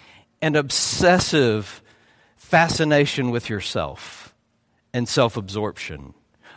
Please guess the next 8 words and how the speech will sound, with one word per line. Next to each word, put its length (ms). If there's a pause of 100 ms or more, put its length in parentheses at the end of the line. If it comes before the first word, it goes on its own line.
(120)
Always 540
concerned 680
that 140
life 420
isn't 280
fair 480
for 200
you, 580